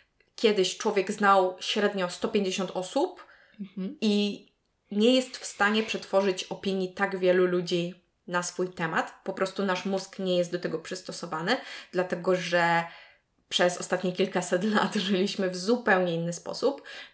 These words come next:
Speaker 1: i nagle twórcy muszą sobie poradzić z oceną wszystkiego i można być absolutnie pewnym, że niezależnie co by się zrobiło, tak czy siak ktoś cię zjedzie. Tak czy siak komuś nie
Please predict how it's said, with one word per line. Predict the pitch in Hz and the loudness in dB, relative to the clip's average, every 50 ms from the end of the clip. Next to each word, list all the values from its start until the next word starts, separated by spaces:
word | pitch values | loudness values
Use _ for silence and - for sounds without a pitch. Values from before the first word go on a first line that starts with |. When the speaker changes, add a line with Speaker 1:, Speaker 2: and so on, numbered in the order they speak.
| _ _ | _ _
Speaker 1:
i | - 202 | 0 2
nagle | 190 220 247 277 254 233 | 2 4 6 6 4 4
twórcy | - - - 220 220 220 - - 226 247 277 277 | 4 2 2 2 2 2 2 2 2 2 2 0
muszą | 220 208 214 - 208 208 | 0 -2 -2 -2 -2 -4
sobie | 208 - 196 196 202 | -4 -4 -4 -6 -6
poradzić | - - 202 202 202 190 196 190 - - - - | -2 0 0 0 0 -2 -4 -8 -10 -10 -8 -6
z | 190 180 170 170 175 180 175 180 180 - - - _ - _ _ _ _ | -4 -4 0 2 4 4 2 2 0 -6 -20 -20 _ -20 _ _ _ _
oceną | - 196 196 - - 226 220 214 208 202 | -4 -4 0 2 2 4 4 4 2 0
wszystkiego | 202 - - - - 269 - - - - - 185 170 170 170 214 294 359 370 - - - - _ _ _ - | -2 -4 -4 -2 0 0 0 -2 -4 -2 0 0 2 2 2 0 0 0 -4 -10 -18 -20 -20 _ _ _ -2
i | 202 | 0
można | 208 233 247 359 339 330 294 247 | 2 4 4 4 6 6 6 6
być | 220 240 240 - - - | 6 4 0 -2 -6 -4
absolutnie | - 294 294 - - 294 269 277 269 269 262 | -2 -2 -2 -2 0 0 0 0 0 0 -2
pewnym, | 262 - - 202 185 180 180 202 226 294 381 415 415 - _ _ _ _ _ _ _ _ _ - | -2 -2 -2 -2 -2 -2 -2 -2 0 0 0 -2 -4 -8 _ _ _ _ _ _ _ _ _ -10
że | 202 190 196 208 208 202 202 208 208 - - _ _ _ _ _ _ _ _ - | -6 -2 2 2 4 4 2 0 -2 -8 -16 _ _ _ _ _ _ _ _ -2
niezależnie | 220 220 240 269 277 294 269 269 254 247 240 220 | 2 4 6 6 8 8 8 8 8 6 4 2
co | 220 - 233 | 2 0 -2
by | 208 214 | -4 -4
się | - 226 214 208 208 | -2 -2 0 0 0
zrobiło, | 202 214 202 190 196 208 233 285 370 - - - - _ _ - | 0 -2 -4 -2 0 2 2 2 0 0 -6 -12 -20 _ _ -6
tak | - 240 233 - | -4 -4 -4 -4
czy | - - 226 | -6 -6 -4
siak | 214 - 226 226 - - | -2 -2 -4 -4 -6 -10
ktoś | - - - - 202 202 | -14 -10 -6 -4 -4 -4
cię | - - - 196 | -4 -4 -4 -4
zjedzie. | 190 190 185 175 170 170 165 180 202 - _ - _ _ | 0 0 0 0 0 -2 -8 -10 -12 -16 _ -20 _ _
Tak | - 220 226 226 - | 0 0 0 0 0
czy | - 220 | -6 -4
siak | 214 214 208 208 - - - | -2 -2 -2 -2 -4 -14 -16
komuś | - - - - 208 208 208 214 214 - - | -16 -10 -4 0 2 2 2 0 -2 -4 -8
nie | 214 202 202 208 | -6 -4 -4 -4